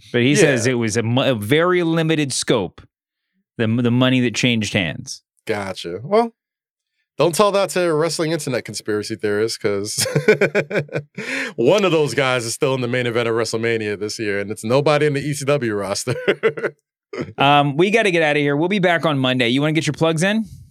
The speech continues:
Speaker 2: I have one plug to make. It's a very important announcement.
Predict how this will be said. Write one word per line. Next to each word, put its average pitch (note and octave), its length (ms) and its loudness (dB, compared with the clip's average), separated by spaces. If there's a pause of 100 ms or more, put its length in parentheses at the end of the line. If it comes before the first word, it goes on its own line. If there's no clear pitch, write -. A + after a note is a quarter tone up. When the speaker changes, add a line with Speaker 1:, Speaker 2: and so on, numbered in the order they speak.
(480)
Speaker 2:
I C#3 60 2
have C#3 140 4
one C#3 260 2
plug C#3 320 -2
to D#3 100 -6
make. B2+ 380 -4 (560)
It's - 80 -12
a G#2+ 60 -4
very A#2+ 180 4
important B2+ 340 0
announcement. B2+ 600 -2